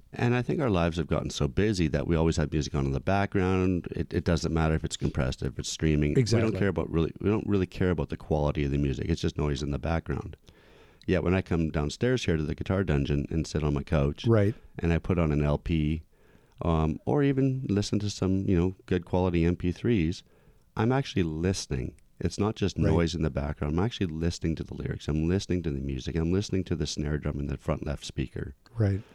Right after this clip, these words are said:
Speaker 1: You know, I'm more emotionally invested in the music. And there's something to be said for that.
Speaker 2: Yep.
Speaker 1: You know, there's,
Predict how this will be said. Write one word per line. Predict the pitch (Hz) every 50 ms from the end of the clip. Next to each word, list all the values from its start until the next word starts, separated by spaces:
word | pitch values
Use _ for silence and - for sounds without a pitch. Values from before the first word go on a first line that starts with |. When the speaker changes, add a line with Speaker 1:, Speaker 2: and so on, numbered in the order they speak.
| - - -
Speaker 1:
You | - 82
know, | 80 80 -
I'm | - 90 95 98
more | 95 98 101 95 95 98 98 -
emotionally | 92 87 85 82 85 80 - - 80 76
invested | 73 71 69 - 76 76 73 - - 76 71
in | 71 71 67 65 - _ -
the | - 73
music. | 71 71 73 76 67 64 64 - - - - - _ _ _ _ _ _ - - - - _ _ -
And | - 85 87 90 92 95 87 - - _ _ _ _ _ -
there's | - - 110 117
something | - 170 208
to | 214 202
be | 190 185
said | 175 - 190 214
for | - - - -
that. | 67 - - - - _ _ _ -
Speaker 2:
Yep. | - 82 80
Speaker 1:
You | 78
know, | 78 82 90
there's, | 92 92 95 98 98 -